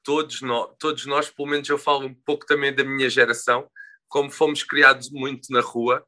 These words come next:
passávamos muito tempo na rua. A, a rua onde eu nasci, onde eu cresci, pronto,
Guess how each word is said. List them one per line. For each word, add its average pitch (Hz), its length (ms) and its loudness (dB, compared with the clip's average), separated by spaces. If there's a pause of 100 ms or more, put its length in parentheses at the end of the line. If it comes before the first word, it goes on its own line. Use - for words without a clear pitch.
(520)
passávamos 123 560 -2
muito 131 260 -6
tempo 127 240 -2
na 127 100 0
rua. 120 400 -6 (440)
A, 95 200 -4
a - 20 2
rua 143 300 2
onde 147 120 2
eu 151 80 4
nasci, 143 380 0
onde 127 160 -2
eu 123 100 -2
cresci, - 300 -6
pronto, 135 400 -2